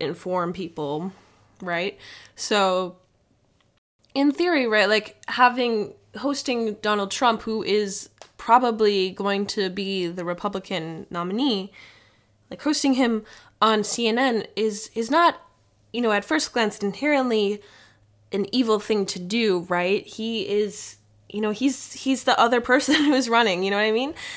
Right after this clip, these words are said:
So it's imp-, it's important for people to, e-, regardless of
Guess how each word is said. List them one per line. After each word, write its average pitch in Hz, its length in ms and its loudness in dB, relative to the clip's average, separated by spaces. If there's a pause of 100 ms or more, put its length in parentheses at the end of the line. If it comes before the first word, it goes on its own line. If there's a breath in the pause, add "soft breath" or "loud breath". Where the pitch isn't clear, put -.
So 233 200 4
it's 226 180 4
imp-, 240 240 0 (160)
it's 214 140 -2
important 240 480 2
for 214 100 2
people 190 720 -4 (100)
to, 185 500 -4 (140)
e-, 220 80 -4
regardless 208 680 0
of 190 240 -2